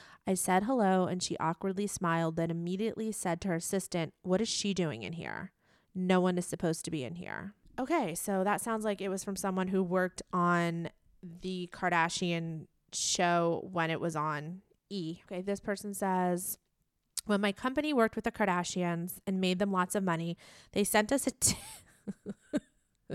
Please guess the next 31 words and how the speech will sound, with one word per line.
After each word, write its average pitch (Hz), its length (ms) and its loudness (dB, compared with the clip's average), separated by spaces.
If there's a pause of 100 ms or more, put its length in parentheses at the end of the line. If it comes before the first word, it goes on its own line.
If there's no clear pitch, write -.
(240)
I 254 720 -4
don't 311 120 8
know 339 80 6
why 196 260 6
I'm 190 120 2
laughing 180 400 2
because 202 220 0
I 185 140 4
post 196 340 0
holiday 170 360 2
gifts 175 280 -4
all 170 160 0
the 160 100 -4
time. 147 340 -4 (440)
Um, 180 300 4
"they 190 160 4
sent 202 320 2
us 254 140 4
a 254 80 2
tin 196 440 2
of 143 140 -4
flavored 190 440 0
popcorn 175 540 0
as 160 140 -2
a 185 60 -2
holiday 240 420 4
gift. - 460 -10
And 185 180 -2
this 214 220 -2
was, 285 160 0
like, 208 320 2